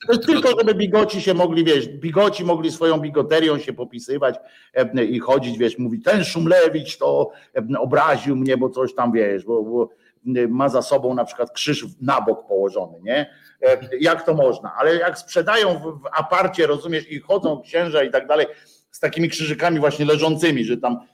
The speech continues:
Speaker 1: Jezusek sobie tak, e, leży, rozumiesz, na tym, tym. E, to jest porzo, nie? Bo to i ta pamiątka, <laughs> e, chrztu, nie? I tak dalej. Jezusek sobie leży.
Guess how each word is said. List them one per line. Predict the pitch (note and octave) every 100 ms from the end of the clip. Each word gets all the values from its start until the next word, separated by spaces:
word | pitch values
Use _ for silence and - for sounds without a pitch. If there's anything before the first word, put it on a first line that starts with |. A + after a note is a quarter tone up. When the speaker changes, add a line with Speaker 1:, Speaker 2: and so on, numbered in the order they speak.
| _
Speaker 1:
Jezusek | C3+ C#3 D3+ D#3 C#3
sobie | D3 C#3+ C#3
tak, | C3+ - - - - -
e, | E3+ D#3 C#3+ B2 C#3
leży, | D#3+ D3+ B2+ B2
rozumiesz, | A#2+ C3+ C3+ C3+ A#2
na | B2+
tym, | C3 A#2
tym. | C#3 B2+ - _ _
E, | A#2+ D#3+ E3
to | B3+
jest | F#4+ F#4+
porzo, | E4+ C4 A#3 C#3+
nie? | C3 D#3
Bo | D#3+
to | D#3+ D#3
i | D#3
ta | D#3
pamiątka, | D3+ D#3+ F3 F#3+ F3+ E3 E3 D#3+ D3 A#2+ G3+
<laughs> | F3 F#3 - -
e, | C#3+ B2 D3+ C#3+ C#3
chrztu, | - - D#3 B2+
nie? | A#2 C#3 D3 D3
I |
tak | C3+ B2+
dalej. | C3 C3 A#2+ B2+ C3 B2 B2 _ _ _ _
Jezusek | C3 B2+ A#2+ B2+ A#2
sobie | A#2+ B2
leży. | A#2 G#2+